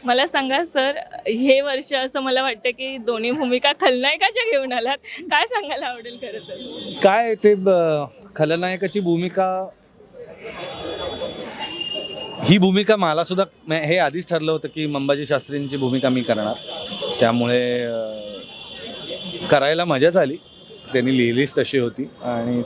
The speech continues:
Speaker 2: छान झाली आहे, वेगळी झाली आहे भूमिका. जरी खलनायक असला तरी एका वेगळ्या पद्धतीचा खलनायक आहे आणि, अ, छोट्या पडद्यावरचा खलनायक हा अजून एक वेगळ्या पद्धतीचा खलनायक आहे. कलाकार म्हणून प्रत्येक गोष्टीत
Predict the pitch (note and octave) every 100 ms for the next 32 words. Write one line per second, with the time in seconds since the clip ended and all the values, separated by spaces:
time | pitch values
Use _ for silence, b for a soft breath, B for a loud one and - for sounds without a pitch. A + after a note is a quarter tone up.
0 | - G3+ G#3 D#3 C#3 E3 G3 B3 F3+ D#3
1 | C#3+ C3+ C#3 D3+ D3 E3 E3+ D#3+ E3 F3
2 | E3 F#3 F3+ F#3 G#3 F#3 F#3 F#3 D#3+ C#3
3 | F3 E3+ E3 C3 A#2 A2 G#2 G#2 - -
4 | B B B B - - C#3+ D#3+ F3+ F#3+
5 | F#3+ F#3 F#3 F3+ F3 E3+ - E3+ F#3+ F#3+
6 | F#3+ F3+ F3+ F#3 F#3+ G3 F#3 G3 G3 G#3
7 | G#3+ G#3 G3+ F#3+ D3+ C3+ C3 C3 B2 A2
8 | G#2+ G#2+ - - - - - - - -
9 | - - - - - - - G3+ F3+ A3
10 | A#3 A#3 A3+ A#3 A3 G3 F3 - G#3 G3+
11 | F#3 - -